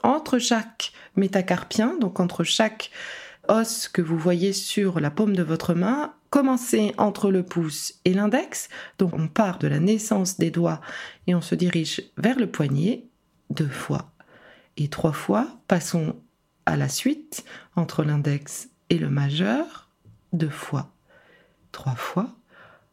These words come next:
entre le majeur et l'annulaire, deux fois et trois fois, entre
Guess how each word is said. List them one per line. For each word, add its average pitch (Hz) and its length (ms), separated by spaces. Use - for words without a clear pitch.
entre 214 340
le 165 120
majeur 131 720
et 190 140
l'annulaire, 151 1000
deux 147 220
fois - 360
et 135 220
trois - 460
fois, - 580
entre 190 600